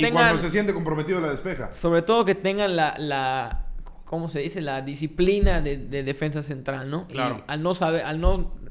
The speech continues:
Speaker 2: la naturaleza, al no, al, al no ser centrales naturales,
Speaker 3: El instinto es diferente.
Speaker 2: el instinto es
Speaker 1: Déjame
Speaker 2: diferente.
Speaker 1: ponerte sobre la mesa algo, Rodrigo. Lo único que fichó el Liverpool son dos centrales.
Speaker 2: Sí, tal
Speaker 1: De-,
Speaker 2: cual.
Speaker 1: ¿vemos el debut de alguno?
Speaker 3: Seguramente sí.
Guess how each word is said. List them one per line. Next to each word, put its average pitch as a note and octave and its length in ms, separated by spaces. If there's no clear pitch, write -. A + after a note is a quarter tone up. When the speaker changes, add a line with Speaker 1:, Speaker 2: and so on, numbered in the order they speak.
Speaker 2:
la C#3 180
naturaleza, D3+ 680
al D3 100
no, F3 60
al, D3+ 240
al D3 240
no F3+ 100
ser F3 240
centrales D#3 640
naturales, E3 640
Speaker 3:
El C#3+ 140
instinto D3+ 440
es D3 80
diferente. B2+ 460
Speaker 2:
el C#3+ 60
instinto C#3 400
es C3+ 40
Speaker 1:
Déjame F3 280
Speaker 2:
diferente. C3 80
Speaker 1:
ponerte D3 340
sobre A#2+ 220
la A#2 100
mesa A#2+ 320
algo, A2 180
Rodrigo. G#2+ 540
Lo B2 160
único D#3 260
que B2+ 80
fichó A#2+ 240
el C#3+ 60
Liverpool D#3 340
son C#3 140
dos B2+ 160
centrales. G2 560
Speaker 2:
Sí, F3+ 280
tal C3 140
Speaker 1:
De-, A2+ 60
Speaker 2:
cual. C#3 160
Speaker 1:
¿vemos C#3 220
el A2+ 100
debut A#2 200
de B2 100
alguno? E3+ 260
Speaker 3:
Seguramente D3+ 640
sí. A2+ 240